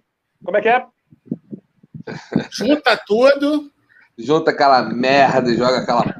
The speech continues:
Speaker 3: porcaria fora. Entendeu?
Speaker 2: Tá muito
Speaker 3: Particularmente.
Speaker 2: radical, cara. Tá muito radical.
Speaker 3: Não, tô brin-, tô aqui. É, eu não, não, assim, vou te ser muito sincero, não é um álbum que na época eu escutei, não me chamou atenção, igual o Pincel,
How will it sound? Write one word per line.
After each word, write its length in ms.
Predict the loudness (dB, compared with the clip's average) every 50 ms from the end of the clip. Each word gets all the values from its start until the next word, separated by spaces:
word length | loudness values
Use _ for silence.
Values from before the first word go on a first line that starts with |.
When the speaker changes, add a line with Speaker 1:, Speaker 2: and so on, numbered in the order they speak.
| -4
Speaker 3:
porcaria 560 | 0 2 2 2 2 -2 -4 -4 -2 0 0 0 -2 -2
fora. 420 | -2 0 0 2 2 0 -2 -4 -10 _ -10 -10 -10 -10 _ _ -12
Entendeu? 340 | -10 -10 -6 -2 -2 -2 -2
Speaker 2:
Tá 60 | -2 -4 -6 -10 -10 -12 -12 -10 -8 -8 -8 -8 -10
muito 80 | -8 -2
Speaker 3:
Particularmente. 840 | 2 2 2 2 0 0 0 0 0 0 2 2 0 0 0 0 -2
Speaker 2:
radical, 580 | -2 -2 -2 -8 -10 -4 -2 0 0 0 0 -2
cara. 280 | -2 -2 -2 -2 -4
Tá 120 | -6 -6 -8
muito 280 | -4 -4 -4 -4 -2
radical. 540 | -4 -4 -4 -6 -8 -10 -8 -8 -8 -8 -10 -12 -14 -14 -16 -12 _
Speaker 3:
Não, 280 | -10 -6 -4 -4 -4 -4
tô 100 | -6 -6
brin-, 240 | -4 -4 -4 -4 -8 -6 -4
tô 200 | -2 0 0 0
aqui. 480 | -2 -4 -12 -10 -6 -4 -2 -4 -4 -6 -10 _ -20 -20 -20 -20 _ _ _ _
É, 420 | -8 -6 -4 -4 -4 -4 -6 -8 -8 -10 -14 -16 -16 -18 -14 -12 -10 -10 -10
eu 80 | -10 -12
não, 200 | -16 -18 -20 -18
não, 260 | -14 -14 -12 -8 -8
assim, 480 | -10 -8 -8 -6 -4 -4 -4 -4 -6 -4
vou 120 | -2 -2
te 60 | -2 -2
ser 80 | -2 0
muito 200 | 0 0 0 0
sincero, 480 | -4 -6 0 0 2 2 2 0 0
não 180 | 2 4 4 4
é 80 | 6
um 160 | 4 6 6 6
álbum 180 | 4 4 2 -2 -8
que 120 | -10 -6 -2
na 140 | 0 2 4
época 300 | 4 2 2 0 -2 -2
eu 80 | -2
escutei, 500 | -2 -2 -6 _ -18 -8 _ -2 -2 0
não 140 | -2 -4 -6
me 60 | -6
chamou 260 | -4 -4 -4 -2 -2 -4
atenção, 460 | -4 -6 -10 -10 -6 -4 -2 -2 -2
igual 180 | 0 0 0
o 80 | 0 -2
Pincel, 460 | -6 -16 -10 -6 -2 0 0 0 -2